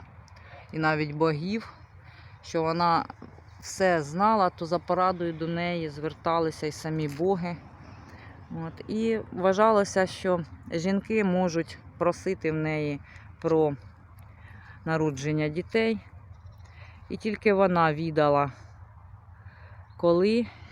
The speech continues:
скількох і як народжувати дітей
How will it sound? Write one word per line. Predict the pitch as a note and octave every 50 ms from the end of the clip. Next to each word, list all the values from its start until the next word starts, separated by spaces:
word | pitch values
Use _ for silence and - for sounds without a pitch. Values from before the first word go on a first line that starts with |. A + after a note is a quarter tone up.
| - - -
скількох | - - - - - E3+ D#3+ D3+ - - - G3 G#3 A3+ A3 - - - - - - - - - -
і | - D3 D3 D3
як | D#3 E3 F3 F#3+ - - - - - - - - - - - -
народжувати | E3 E3 E3 D#3+ E3 F3 F#3 E3+ D#3 D#3+ D#3+ D#3+ D#3 D#3 D#3 D3+ - - D#3 D#3 D3 C#3 - - - - - - - - - - - - - - - - - -
дітей | D3 C#3 D#3+ D#3 - - F#3 F#3 F#3+ G3 G#3 F#3+ D#3+ -